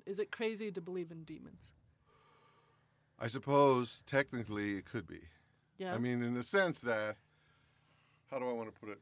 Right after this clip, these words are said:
Speaker 2: The, we have to get the relationship right. Some people who are unfortunately mentally ill,
Speaker 1: Hmm.
Speaker 2: one of the manifestations of that is they see demons.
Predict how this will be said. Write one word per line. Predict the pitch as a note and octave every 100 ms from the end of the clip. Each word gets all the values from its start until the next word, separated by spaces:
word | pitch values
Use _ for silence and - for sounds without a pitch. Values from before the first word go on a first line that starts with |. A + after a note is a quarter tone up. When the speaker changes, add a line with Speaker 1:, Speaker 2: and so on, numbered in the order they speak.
| G#2
Speaker 2:
The, | A2+ G#2+ G#2 G#2
we | A#2+
have | D3 D#3+
to | C3
get | A#2 -
the | A#2
relationship | A2 G#2+ G#2+ - F2 G2 -
right. | F2+ D#2+ D#2 _
Some | - - D#3 F3+ F3+
people | D#3 C#3 - A2+ A2+ A2 A2 _ _ _ _ _ _
who | - B2
are | A#2+ A#2 A#2 A2+ - _
unfortunately | G#2+ G#2 A#2 G#2+ - G2+ G2+ F#2
mentally | F#2 F#2+ G2 G2
ill, | F2 D#2 F2 F2+ _ _ _ G#3+
Speaker 1:
Hmm. | F#3 C#3+ _ _ _
Speaker 2:
one | - B2
of | C#3
the |
manifestations | B2+ B2 A#2 A2+ G2+ - A2 A2 G2 E2+
of | D#2+ D#2
that | D#2+ D#2+
is | D#2+ D#2+
they | D#2
see | D#2 - D#2+
demons. | D2 D#2 D2+ _ -